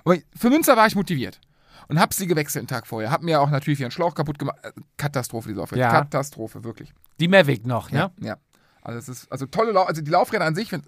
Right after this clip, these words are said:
Speaker 1: find ich gut, aber Reifen beziehen geht einfach nicht. Auf jeden Fall Platten. Haute, also ich, Haute, Volker, ich war, wir waren diesmal das Trio Infernale sozusagen.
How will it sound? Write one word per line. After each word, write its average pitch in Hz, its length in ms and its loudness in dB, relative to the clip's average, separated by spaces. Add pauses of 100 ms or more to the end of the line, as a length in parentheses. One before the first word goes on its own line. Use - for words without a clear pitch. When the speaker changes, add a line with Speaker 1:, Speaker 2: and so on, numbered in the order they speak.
(100)
Speaker 1:
find 175 160 -6
ich 147 100 -8
gut, - 260 -6
aber 156 260 0 (1080)
Reifen 139 420 0
beziehen 135 300 -4
geht 131 160 -4
einfach 107 220 -10
nicht. - 180 -20 (420)
Auf 143 120 2
jeden 196 80 6
Fall 185 40 6
Platten. 123 320 0 (1120)
Haute, 214 440 4 (200)
also 127 160 0
ich, 117 120 -8
Haute, 165 240 2
Volker, 143 300 0
ich 143 180 -4
war, 123 240 0 (240)
wir 127 160 -2
waren 135 220 0
diesmal 123 260 -4
das 113 320 -6 (760)
Trio 156 260 4
Infernale 127 500 0
sozusagen. 113 560 -6